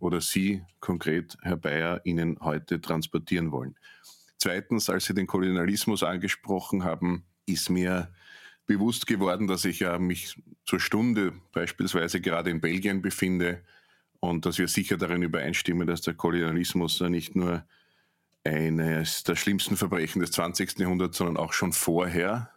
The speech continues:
war. Ich bin mir auch der Verbrechen in Belgisch-Kongo bewusst, äh, kann Ihnen eines, äh, meiner Lieblingsbücher bei allem Horror nur empfehlen, äh, Mario Vargas Llosa, Der Traum des Kelten,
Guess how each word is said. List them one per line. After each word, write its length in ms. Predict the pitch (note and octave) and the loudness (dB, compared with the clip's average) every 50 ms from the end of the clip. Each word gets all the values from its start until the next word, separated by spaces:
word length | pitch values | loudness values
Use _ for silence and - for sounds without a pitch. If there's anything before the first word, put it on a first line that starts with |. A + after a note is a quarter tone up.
| _ _ _ _ _ _ _ | _ _ _ _ _ _ _
war. 560 | - E2 - D2 C#2+ D2 E2 G2 A2 A#2 A2 - _ _ - - - - - | -4 -2 -2 0 0 0 -2 -2 -4 -6 -8 -12 _ _ -20 -20 -20 -12 -8
Ich 160 | - F#2+ - | -8 -8 -2
bin 160 | - G2 F2+ | 0 2 2
mir 140 | F2+ F2 F2 | 2 2 2
auch 140 | E2+ E2 - | 0 -2 0
der 140 | - F#2+ - | -2 0 0
Verbrechen 480 | - F#2 D#2+ E2+ E2+ F2+ F2+ - G2 | 0 0 0 0 0 0 0 0 -2
in 60 | F2+ | 0
Belgisch-Kongo 880 | - F2 E2 E2+ - - - - - G2+ G#2+ A2 A2 G#2 G2+ F#2+ - - - | 2 0 0 2 0 -2 -2 0 0 0 2 2 2 2 0 -2 -4 -8 -2
bewusst, 500 | - G2+ F2+ F#2+ G2 G2+ - - - - | -2 0 2 2 0 0 0 -2 0 0
äh, 280 | F#2 F2+ E2+ E2+ E2+ F2 - | 2 2 2 0 -2 -6 -8
kann 200 | _ - F2 F2+ | _ -2 0 2
Ihnen 440 | F2+ F2+ F2+ F2 F2 F2 E2+ D#2+ - _ - _ _ - - - _ - - - _ _ _ _ | 2 2 2 2 2 2 0 -2 -4 _ -20 _ _ -20 -20 -20 _ -20 -20 -20 _ _ _ _
eines, 420 | - E2+ F2 F2 E2+ - - - | -2 0 0 0 0 -2 -2 0
äh, 180 | G#2 F2+ F2 E2+ | 0 0 2 2
meiner 580 | E2+ E2+ E2 E2+ E2+ E2 E2 E2 E2 E2 E2 - - _ _ | 0 0 2 0 0 0 0 0 -2 -4 -6 -10 -18 _ _
Lieblingsbücher 960 | F#2+ F2+ G#2+ A2+ A2+ A#2 A#2 G#2 G2 - - - G#2+ G#2+ G#2 - - G#2+ F#2+ | 0 0 0 0 0 0 0 0 0 -4 -2 0 0 0 2 0 0 0 0
bei 120 | - G2+ | 0 0
allem 320 | - E2 F2 F#2 F#2 F#2 E2 F#2 | 0 0 0 0 0 2 2 2
Horror 520 | F2+ F#2 F#2 F#2 F#2+ F#2+ F#2+ F#2 F2 E2+ - - | 2 2 2 2 2 2 2 0 -2 -4 -2 -2
nur 160 | F#2+ F#2 F2 | 0 0 2
empfehlen, 520 | D2+ F2 F2+ - - F2 E2+ F#2 F#2+ F2+ | 0 0 0 0 0 2 2 2 2 0
äh, 120 | E2 - - - | 0 -2 -4 -2
Mario 560 | - E2 E2 D#2+ E2+ F2+ F2 F2 E2+ D#2+ D#2 | -2 0 0 0 0 2 2 2 2 2 2
Vargas 480 | E2 D#2 D#2+ E2+ E2 E2 D#2 D#2 - - | 0 0 0 -2 -4 -2 -2 -2 -4 -2
Llosa, 500 | - E2+ F2 F2+ G#2 G2+ - G#2 G2+ G2+ | -2 0 0 0 0 2 2 2 2 2
Der 240 | G2 F#2 E2 E2 - | 0 0 -2 -2 -4
Traum 320 | - - C#2+ C#2 D#2+ E2+ D#2+ | -4 -2 0 0 0 0 0
des 240 | E2 D#2+ - - | 0 -2 -2 -4
Kelten, 560 | - - E2 D#2+ F#2+ - - - G#2+ G2+ F#2+ | -4 -4 -2 -2 -2 -4 -2 0 0 0 0